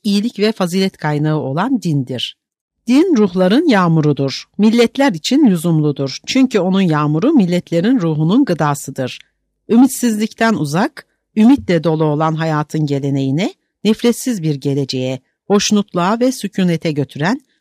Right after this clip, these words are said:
kuşkuları ve hurafeleri gideren de dindir.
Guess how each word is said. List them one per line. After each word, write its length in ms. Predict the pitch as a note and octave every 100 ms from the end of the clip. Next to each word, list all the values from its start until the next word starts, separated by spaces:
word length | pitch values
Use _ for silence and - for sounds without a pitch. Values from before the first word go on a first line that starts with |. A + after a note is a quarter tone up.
| _
kuşkuları 540 | A3+ - A#3+ B3 B3
ve 120 | G#3+
hurafeleri 680 | B3+ F3+ E3 E3 D#3+ D#3+ E3
gideren 500 | D3+ D3 C#3 C#3+ D3+
de 220 | A3+ A#3
dindir. 560 | D3 C3+ A#2 G#2+ -